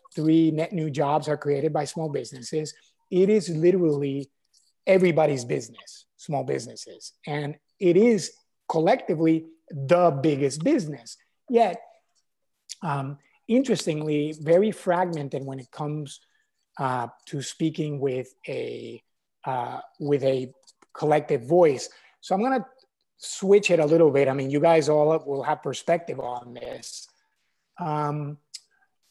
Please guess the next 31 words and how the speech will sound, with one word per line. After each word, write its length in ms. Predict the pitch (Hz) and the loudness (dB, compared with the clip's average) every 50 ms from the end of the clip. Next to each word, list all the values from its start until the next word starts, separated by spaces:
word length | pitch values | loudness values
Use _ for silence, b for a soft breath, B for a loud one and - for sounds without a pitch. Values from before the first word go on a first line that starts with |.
| _ _ _ | _ _ _
if 300 | - 185 180 151 - - | -4 -4 -4 -4 -6 -8
you, 580 | 175 160 180 202 214 226 233 247 247 247 277 - _ | -8 -6 -4 -2 -2 -2 -2 -2 -2 -4 -6 -10 _
if 180 | - 180 190 135 | -8 -8 -6 -4
you 140 | 156 175 170 | -2 -2 -2
look 380 | 147 180 180 202 220 226 220 | -2 0 2 4 4 4 4
at 180 | 220 214 202 180 | 0 0 0 0
what 180 | 170 165 160 139 | 0 0 0 0
happened 360 | 135 156 156 147 175 156 151 | 2 0 0 0 0 0 0
with 100 | 147 135 | 2 2
the 80 | 143 | 0
first 400 | 127 - 165 160 156 - - - | 0 2 0 0 0 0 -6 -8
slug 460 | - 156 147 147 147 139 139 135 131 156 - - - | -4 0 2 4 4 4 4 2 0 -4 -6 -6 -6
of 300 | 143 135 127 117 120 123 | -6 -6 -6 -8 -10 -14
the 120 | 131 131 127 | -12 -12 -8
money, 420 | 131 131 127 123 113 113 113 110 _ - | -6 -8 -8 -8 -10 -16 -20 -20 _ -14
the 80 | - 135 | -14 -10
three 160 | - 147 143 | -8 -6 -6
hundred 180 | 147 156 151 | -6 -6 -6
fifty 220 | - 165 156 - 151 | -8 -8 -6 -6 -6
billion 340 | 131 139 139 139 135 131 131 | -4 -4 -6 -6 -6 -8 -8
dollars, 520 | 127 123 127 131 123 117 113 120 - - _ _ _ _ b b b b b b _ _ _ - | -6 -6 -6 -6 -6 -8 -10 -12 -12 -14 _ _ _ _ b b b b b b _ _ _ -10
about 580 | - 139 131 131 143 160 156 170 185 190 196 190 - - - - | -10 -10 -6 -4 -2 2 4 4 4 4 2 0 -6 -16 -12 -8
something 320 | - 175 170 165 214 196 | -6 -4 -2 0 0 2
between 260 | 185 165 165 165 139 | 0 0 0 -4 -4
three 180 | - 175 160 165 | -2 -2 -2 -2
and 140 | 160 160 - | -2 -4 -2
four 180 | - 160 151 | 0 0 0
percent 520 | 143 - 143 127 - - 156 147 135 131 123 | 0 -2 -6 -6 -6 -8 -8 -8 -10 -10 -8
went 300 | 131 139 135 143 139 - | -8 -8 -8 -8 -12 -16
to, 220 | - - 143 135 - _ _ _ _ - - | -14 -14 -14 -14 -14 _ _ _ _ -14 -10
uh, 400 | - 127 127 127 123 120 117 | -8 -8 -8 -8 -8 -8 -10